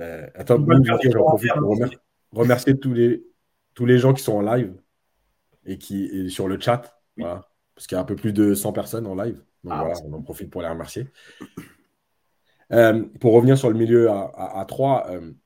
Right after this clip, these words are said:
Speaker 1: ouais, bien sûr. Alors, <laughs> hier à trois, euh, ouais, il y avait trois joueurs, mais, euh, <laughs>
Speaker 2: Ils étaient
Speaker 1: il y en a
Speaker 2: deux.
Speaker 1: un, je sais pas trop ce qu'il était venu faire. <laughs> Euh, effectivement, il avait, il s'est blessé à l'échauffement.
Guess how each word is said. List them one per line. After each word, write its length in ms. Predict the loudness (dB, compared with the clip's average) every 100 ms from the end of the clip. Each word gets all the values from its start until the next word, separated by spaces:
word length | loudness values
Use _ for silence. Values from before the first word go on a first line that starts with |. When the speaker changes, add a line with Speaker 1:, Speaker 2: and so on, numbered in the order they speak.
| _ _
Speaker 1:
ouais, 180 | 0 0
bien 140 | 0
sûr. 220 | -4 -6 -6
Alors, 320 | -8 -10 _ -20 -20 -20 _
<laughs> 380 | _ _ _
hier 360 | -4 0 2 0
à 80 | -6
trois, 440 | -4 0 0 0
euh, 460 | -8 -14 -16 -18 -20 _ _
ouais, 240 | -6 -2 -2
il 80 | -2
y 40 |
avait 140 | -6
trois 220 | -4 -4 0
joueurs, 400 | 0 0 -2 _ -20
mais, 220 | -16 -12
euh, 120 | -12 -12 -14 -12 -10
<laughs> 840 | -10 -12 _ -20 -20 _ -20 -4
Speaker 2:
Ils 100 | 2
étaient 160 | 6 6
Speaker 1:
il 20 |
y 40 |
en 120 | 10 10
a 40 |
Speaker 2:
deux. 60 | 8 2
Speaker 1:
un, 260 | -2 -4
je 100 | -12 -12
sais 180 | -12
pas 140 | -10 -12
trop 180 | -10 -12
ce 100 | -10
qu'il 140 | -10
était 180 | -10 -12
venu 200 | -12 -12
faire. 340 | -6 -6 -6 -12
<laughs> 60 | -16 -16 _ _ _ -20 -20 -20 _ _ _ -8
Euh, 640 | -4 -2 -4 -6 -8 -8 -8
effectivement, 460 | -6 -6 -2 2
il 100 | 4
avait, 180 | 4 0
il 100 | -4
s'est 160 | -4 -2
blessé 280 | -2 -2
à 80 | -4
l'échauffement. 840 | -4 -6 -8 -2 2 2 2 -2